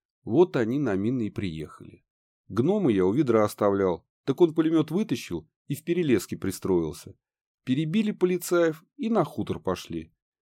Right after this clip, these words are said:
Да я думал, там никого нет. Видно, с чердака увидели. Как дали из пулемета. Сара пулеметчика сразу успокоила, а мне по уху прилетело. Я сначала и боли не почувствовал,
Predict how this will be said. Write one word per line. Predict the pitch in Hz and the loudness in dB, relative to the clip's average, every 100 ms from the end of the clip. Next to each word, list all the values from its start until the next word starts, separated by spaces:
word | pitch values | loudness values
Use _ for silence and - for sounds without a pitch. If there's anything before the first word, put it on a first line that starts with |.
| _ - | _ -4
Да | 98 | 2
я | 135 190 | 4 4
думал, | 160 147 98 | 4 2 2
там | - 143 160 | -2 -2 0
никого | 110 107 113 131 | 0 2 2 2
нет. | 117 104 - _ _ _ - | 0 -2 -6 _ _ _ -6
Видно, | 160 143 | -4 -2
с | 131 | -4
чердака | 135 135 156 151 | -2 0 0 2
увидели. | 101 92 85 76 73 - _ _ _ _ | 2 2 -2 -10 -16 -18 _ _ _ _
Как | 170 156 90 87 | 2 2 2 2
дали | 113 190 160 | 4 6 4
из | - | 0
пулемета. | - 107 101 92 80 - _ _ _ _ _ | -2 0 0 -2 -4 -12 _ _ _ _ _
Сара | - 208 185 | 2 2 4
пулеметчика | 151 135 175 170 - | 2 2 0 -2 -8
сразу | 117 110 110 92 | -2 2 2 2
успокоила, | 87 - 87 - 87 80 82 - _ - | -4 -4 -6 -4 -6 -6 -12 -20 _ -2
а | 131 | 0
мне | 165 170 | 2 0
по | 110 101 | 2 2
уху | 92 92 | 2 -2
прилетело. | 87 87 90 - 90 82 80 _ _ _ _ | -6 -6 -6 -6 -8 -8 -14 _ _ _ _
Я | 127 175 | 2 2
сначала | 180 180 180 165 | 4 4 4 2
и | 165 | 0
боли | 196 170 | 0 0
не | 98 | -2
почувствовал, | 87 95 - 85 - - | -2 -4 -4 -8 -10 -14